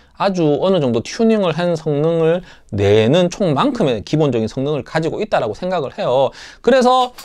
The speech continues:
만약에 게임용 전동건을 구매한다라고 하면은 저는 서슴치 않고 지엔지 전동건을 여러분들께 추천을 드리고 싶어요. 지엔지에서 출시하는, 어, 지쓰리 기어박스라든지 아니면 버전 투,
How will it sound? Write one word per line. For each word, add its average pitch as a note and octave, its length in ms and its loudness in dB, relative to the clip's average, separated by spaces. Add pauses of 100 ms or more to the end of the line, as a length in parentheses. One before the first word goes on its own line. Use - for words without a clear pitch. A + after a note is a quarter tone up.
(160)
만약에 A#3+ 420 0
게임용 D#4+ 460 0
전동건을 E3+ 600 0
구매한다라고 D3 760 0
하면은 F#3+ 640 -2 (240)
저는 G3+ 480 0 (140)
서슴치 B3 540 -2
않고 E3 440 -2 (200)
지엔지 F#3+ 540 0
전동건을 B2+ 540 -4
여러분들께 A2 460 -2
추천을 A#2+ 340 -6
드리고 C3 280 0
싶어요. E3 520 0 (320)
지엔지에서 D4+ 640 2
출시하는, G#3+ 1080 -2 (220)
어, A#2 400 -2
지쓰리 G#3 420 0
기어박스라든지 G2 880 -6
아니면 B2 360 -8
버전 D3+ 380 -2
투, A#2 300 -6